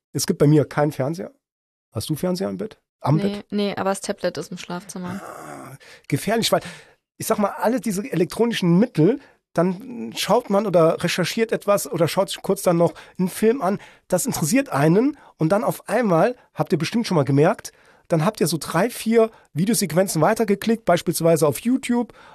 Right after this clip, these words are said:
Speaker 1: und dann schaut ihr auf die Uhr und es ist morgens zwei Uhr. Und die Zeit ist rasend schnell vorbeigegangen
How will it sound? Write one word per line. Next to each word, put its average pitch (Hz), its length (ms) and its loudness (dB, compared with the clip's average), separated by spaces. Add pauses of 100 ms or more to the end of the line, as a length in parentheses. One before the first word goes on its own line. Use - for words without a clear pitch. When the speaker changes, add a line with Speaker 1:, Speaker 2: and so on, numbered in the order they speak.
(100)
Speaker 1:
und 165 140 0
dann 196 160 2
schaut 190 220 2
ihr 180 40 4
auf - 80 2
die 170 120 -2
Uhr 208 320 2
und 143 80 2
es 139 60 2
ist 123 80 -2
morgens 143 280 4
zwei 131 200 0
Uhr. 117 220 -8 (280)
Und 135 100 -6
die 160 80 -8
Zeit 220 220 -4
ist - 180 -4
rasend 208 320 -2
schnell 208 160 2
vorbeigegangen 165 800 2